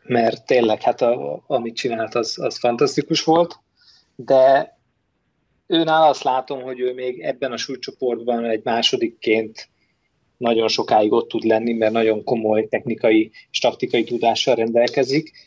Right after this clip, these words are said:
de már ehhez kevés lesz, hogy mondjuk, ö, akár Shevchenkót, akár Weilit, ö, és bárki más mondjuk, ö,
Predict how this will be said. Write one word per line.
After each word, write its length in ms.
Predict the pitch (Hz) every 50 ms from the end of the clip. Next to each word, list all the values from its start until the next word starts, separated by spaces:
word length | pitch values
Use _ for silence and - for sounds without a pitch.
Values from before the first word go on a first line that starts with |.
| _ _ _
de 160 | _ - 123 120
már 180 | 127 120 120
ehhez 260 | 127 113 107 110 104
kevés 400 | - - 113 104 104 98 92 -
lesz, 220 | - 110 92 - -
hogy 180 | - 110 107
mondjuk, 380 | 104 101 101 101 95 104 101 - _
ö, 280 | - 113 104 101 101 101 - _ _ _ - _ _
akár 300 | - 127 - - - -
Shevchenkót, 720 | - - 151 135 - - 139 123 117 - - 117 107 -
akár 380 | - 110 _ - - 95 92 -
Weilit, 600 | - 117 120 117 117 113 110 113 107 110 - - _ _ - - - - - _ _ _
ö, 680 | - 143 107 110 110 107 104 104 104 101 101 101 101 - _ _ _ _ _ _ _ _ _ _ _ _ _ _ _ _ _ _ _ _ _
és 220 | _ 180 147 - -
bárki 340 | - 160 - - - -
más 300 | 117 104 95 95 - -
mondjuk, 440 | - 120 110 107 110 113 - - -
ö, 260 | - 110 107 107 95